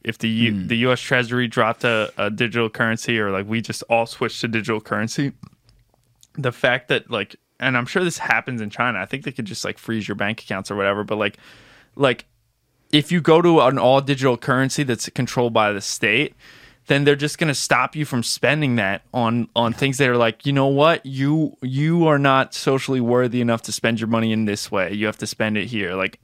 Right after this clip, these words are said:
Speaker 1: like, you go to buy, like, whatever. You buy, like, you know, say, say you're, like, o-, overweight and you go to buy, like, a pack of bacon and they're like,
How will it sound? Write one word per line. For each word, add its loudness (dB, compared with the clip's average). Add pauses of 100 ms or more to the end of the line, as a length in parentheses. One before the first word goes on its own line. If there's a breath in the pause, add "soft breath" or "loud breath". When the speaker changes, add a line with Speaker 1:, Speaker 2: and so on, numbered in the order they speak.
(400 loud breath)
Speaker 1:
like, -4
you -8
go 4
to 0
buy, 2
like, -2
whatever. 0
You -2
buy, 0
like, -4
you -2
know, -4 (420 loud breath)
say, 2
say 2
you're, 2
like, 2
o-, 0
overweight 2
and -6
you -2
go 2
to 0
buy, 0
like, -4
a -12
pack -2
of -4
bacon 0
and -2
they're 0
like, -4